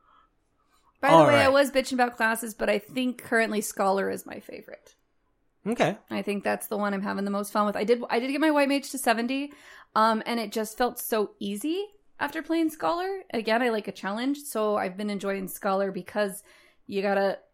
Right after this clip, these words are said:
Speaker 1: think about what you're doing a lot more with your spells and timing and stuff. So that, that's where I'm, I'm headed. I'm leaning. <laughs>
Speaker 2: And, uh, Klaus in chat is asking if I have my Cloud Strife triple triad card for a million M G P.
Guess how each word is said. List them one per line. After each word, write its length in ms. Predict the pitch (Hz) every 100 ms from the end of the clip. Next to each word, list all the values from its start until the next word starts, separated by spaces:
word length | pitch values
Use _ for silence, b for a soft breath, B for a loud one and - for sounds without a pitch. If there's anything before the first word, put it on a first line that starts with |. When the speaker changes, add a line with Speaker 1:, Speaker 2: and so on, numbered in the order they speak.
| _
Speaker 1:
think 300 | - - 254
about 240 | 240 208 190
what 140 | 180
you're 80 | 190
doing 260 | 170 196 190
a 60 |
lot 240 | 190 202 190
more 280 | - -
with 200 | - 208
your 80 | -
spells 420 | 202 - - -
and 100 | 233
timing 320 | 214 - - -
and 140 | -
stuff. 200 | - -
So 320 | - 214 208 208
that, 260 | 233 233 -
that's 400 | 247 247 - -
where 200 | 233 226
I'm, 220 | 214 214 - _
I'm 200 | - 208
headed. 440 | 202 - - - -
I'm 160 | 202
leaning. 420 | 226 220 - - - _ _ _ _
<laughs> 460 | _ - - 285 -
Speaker 2:
And, 360 | 123 120 120
uh, 160 | 120 113 - _ -
Klaus 460 | - 190 185 175 -
in 160 | 160
chat 300 | 156 147 143
is 120 | 139
asking 460 | 131 135 135 - 135
if 160 | 127 131
I 160 | 123
have 480 | 117 127 120 120 107
my 540 | 117 117 113 110 110 113
Cloud 340 | - 143 135
Strife 520 | - 151 131 131 123 -
triple 260 | 156 151
triad 580 | 135 - 131 127 127 127
card 380 | - 127 123 123
for 120 | -
a 60 | 127
million 380 | 131 135 131 127
M 160 | 127
G 140 | 120 117
P. 360 | 131 123 120